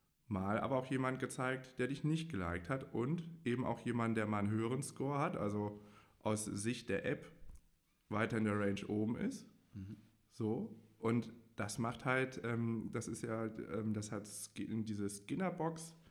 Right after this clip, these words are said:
Speaker 1: da wurde das damals nachgewiesen, also, ähm, war so ein Mäuseexperiment, wo man Mäuse, ähm, in der Box hat und da gibt's einen Knopf und da können die drauf drücken und wenn die auf den Knopf drücken, gibt's was zu essen.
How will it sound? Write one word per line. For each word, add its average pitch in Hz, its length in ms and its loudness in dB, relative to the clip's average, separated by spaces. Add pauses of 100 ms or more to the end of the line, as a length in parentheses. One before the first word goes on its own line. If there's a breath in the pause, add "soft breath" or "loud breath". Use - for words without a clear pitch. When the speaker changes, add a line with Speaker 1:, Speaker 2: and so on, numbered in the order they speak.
(400 loud breath)
Speaker 1:
da 110 120 -2
wurde 127 180 2
das 120 120 0
damals 107 340 2
nachgewiesen, 135 720 2
also, 107 380 2 (240)
ähm, 104 160 0
war 104 160 0
so 101 120 -2
ein 98 180 2
Mäuseexperiment, 123 1120 0 (560 loud breath)
wo 110 140 2
man 104 520 4
Mäuse, 120 920 4
ähm, 107 240 4
in 101 160 0
der 95 100 0
Box - 340 -2
hat 120 180 -2
und 107 100 -2
da 101 80 2
gibt's 101 240 -4
einen 90 100 -4
Knopf 151 340 -4
und 104 60 -2
da 98 60 0
können 107 180 -2
die 98 60 2
drauf 92 460 -2
drücken 175 500 -2 (540 loud breath)
und 117 440 0 (540 soft breath)
wenn 117 120 2
die 120 100 6
auf 104 100 2
den 104 120 2
Knopf 127 300 0
drücken, 127 280 -2
gibt's 107 220 0
was 101 220 -2
zu - 140 -6
essen. - 400 -6